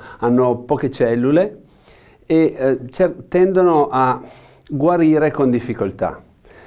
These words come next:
Ne guarisce più facilmente la zona esterna, verso le, la capsula articolare, piuttosto che quella interna, che quando viene lesionata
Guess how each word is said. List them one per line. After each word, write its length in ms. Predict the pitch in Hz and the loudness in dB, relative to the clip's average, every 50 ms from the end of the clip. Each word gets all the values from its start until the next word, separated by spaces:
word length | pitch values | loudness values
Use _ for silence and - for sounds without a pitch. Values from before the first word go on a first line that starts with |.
| - - - - _ | -20 -20 -20 -10 _
Ne 120 | 123 127 131 | 0 2 2
guarisce 400 | 123 139 143 151 170 156 147 143 | 4 2 2 2 0 -2 -2 -2
più 120 | 143 147 | -2 -2
facilmente 540 | 131 139 131 - 147 139 147 156 156 127 135 | -2 -2 -4 -2 0 2 2 2 2 0 0
la 160 | 123 120 117 | 0 0 0
zona 240 | 113 127 123 117 117 | 0 -2 0 0 -2
esterna, 640 | 113 117 - - 190 170 156 139 127 131 139 151 - | -4 -2 0 2 2 4 2 2 0 -2 -4 -4 -4
verso 380 | - 104 107 104 98 - 117 110 | -6 -8 -8 -8 -6 -4 -4 -2
le, 220 | 104 104 107 101 | -2 -2 -2 -2
la 160 | 98 98 95 | -2 -4 -4
capsula 360 | - - 113 104 - - 110 | -2 -2 -4 -4 -2 -4 -4
articolare, 640 | 104 101 - 131 120 - 196 185 160 143 135 135 139 | -4 -4 -4 -6 -2 0 2 2 2 2 0 0 -2
piuttosto 480 | 135 - 175 175 - 160 139 131 - 135 | -2 -4 -6 -2 -2 -2 -2 -2 -4 -6
che 160 | 117 123 113 | -6 -6 -4
quella 280 | - 117 110 107 110 131 | -2 -2 -2 -2 0 -2
interna, 600 | 143 139 - 110 95 95 92 98 104 113 120 117 - - - - - - | -2 0 0 -2 -2 -2 -4 -6 -6 -8 -8 -10 -12 -18 -20 -20 -20 -14
che 180 | - - 143 135 | -8 -8 -8 -4
quando 340 | - 139 135 131 123 123 123 | -2 -2 0 0 0 0 0
viene 300 | 120 123 120 117 113 113 | 2 0 0 0 0 -2
lesionata 840 | 110 110 117 135 170 165 131 95 90 85 - - 101 95 92 - | -2 -2 -2 0 0 0 0 -2 -4 -8 -8 -8 -8 -8 -8 -10